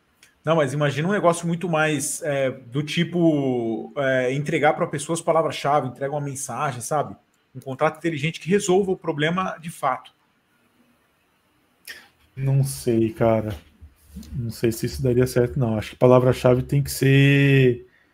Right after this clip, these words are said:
Speaker 2: via, via offline, né? Tem que ser transmitido via offline. Igual você deu a
Speaker 1: Uhum.
Speaker 2: ideia do, do livro, ah, vai na prateleira do,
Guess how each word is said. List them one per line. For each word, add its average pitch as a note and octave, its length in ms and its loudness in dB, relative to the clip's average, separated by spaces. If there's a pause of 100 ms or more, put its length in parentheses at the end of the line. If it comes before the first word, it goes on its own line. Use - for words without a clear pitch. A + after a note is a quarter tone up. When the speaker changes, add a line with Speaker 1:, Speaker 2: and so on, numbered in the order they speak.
(520)
Speaker 2:
via, B2 1160 6
via A2+ 180 4
offline, G#2+ 480 4
né? A2 160 -4 (140)
Tem F3 100 -14
que - 100 -16
ser C3 100 -12
transmitido A#2+ 560 -4
via A#2 140 -4
offline. G#2+ 360 -6 (280)
Igual F#3+ 180 6
você - 120 -4
deu F3+ 160 6
a C#3+ 60 6
Speaker 1:
Uhum. A#2+ 40 4
Speaker 2:
ideia A#2 300 0
do, A2 160 -4
do B2 140 0
livro, D3 400 2
ah, E3+ 100 4
vai D3+ 140 -4
na E3 80 -6
prateleira C#3 500 -6
do, A#2+ 240 -4